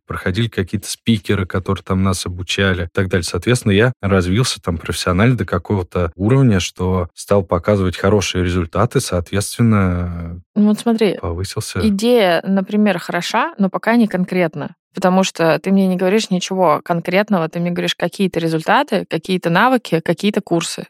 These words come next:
Speaker 2: Давай лучше один пример, но детально качественный, чтобы я поняла, что для тебя развитие. И как ты когда-то,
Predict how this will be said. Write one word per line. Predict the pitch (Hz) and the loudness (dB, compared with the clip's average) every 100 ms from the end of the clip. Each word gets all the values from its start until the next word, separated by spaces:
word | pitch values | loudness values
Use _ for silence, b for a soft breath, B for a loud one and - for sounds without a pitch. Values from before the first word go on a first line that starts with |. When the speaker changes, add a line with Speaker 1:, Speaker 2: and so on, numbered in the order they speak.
| - | -6
Speaker 2:
Давай | 165 214 | 0 2
лучше | 285 247 - | 2 0 -2
один | 190 185 202 | 0 2 2
пример, | 170 156 165 285 - | 2 -2 0 0 2
но | 185 | 2
детально | 202 190 208 247 202 | 2 2 2 2 2
качественный, | - 160 - - 139 139 151 | 0 0 -2 -10 -10 -10 -10
чтобы | - - 180 185 | -6 -2 0 2
я | 190 | 0
поняла, | 156 160 156 247 330 | 0 -2 0 0 -2
что | - 226 240 | -4 0 0
для | 185 | 0
тебя | - 170 | 0 0
развитие. | 180 165 160 151 - 143 - - | 0 0 -2 -2 -6 -12 -12 -10
И | 165 | -2
как | 226 - | -2 0
ты | 190 | -6
когда-то, | - 165 160 170 165 - 160 | -2 -2 0 2 2 2 -2